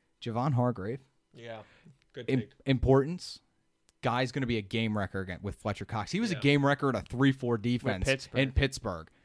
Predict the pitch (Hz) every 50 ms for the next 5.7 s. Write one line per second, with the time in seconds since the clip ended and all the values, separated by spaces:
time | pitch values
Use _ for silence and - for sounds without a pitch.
0 | _ _ _ _ _ - 139 135 165 208 226 208 175 127 151 156 151 151 156 151
1 | - 131 117 107 113 113 127 147 170 180 180 180 170 _ _ _ - 127 120 131
2 | 160 175 151 131 131 151 165 170 180 180 160 156 139 156 160 147 131 117 139 151
3 | 143 120 101 - - 147 151 147 123 - - 120 127 135 147 156 175 160 139 127
4 | - - - - 143 151 - 185 175 - 127 127 139 139 - - 120 107 110 -
5 | - 117 107 95 92 160 160 139 127 139 131 131 131